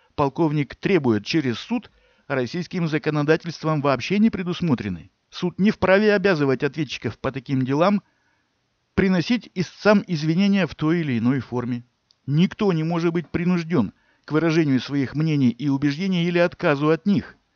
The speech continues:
Это уже Конституция, статья двадцать девятая. По уму бы,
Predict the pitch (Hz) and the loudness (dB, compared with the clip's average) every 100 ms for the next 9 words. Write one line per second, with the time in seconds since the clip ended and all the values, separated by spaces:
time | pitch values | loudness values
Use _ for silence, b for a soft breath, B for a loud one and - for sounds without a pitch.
0 | _ _ - 113 160 151 151 147 170 175 | _ _ -18 -6 -4 0 0 0 -2 -4
1 | 196 160 165 - 156 - 117 123 139 131 | -6 -8 -8 -4 -4 -4 -8 -4 -2 -2
2 | 127 139 151 127 120 113 87 _ _ _ | -6 -8 -4 -4 -4 -8 -10 _ _ _
3 | _ _ _ _ _ _ _ - 202 233 | _ _ _ _ _ _ _ 0 4 4
4 | 262 302 220 175 104 | 4 4 4 2 2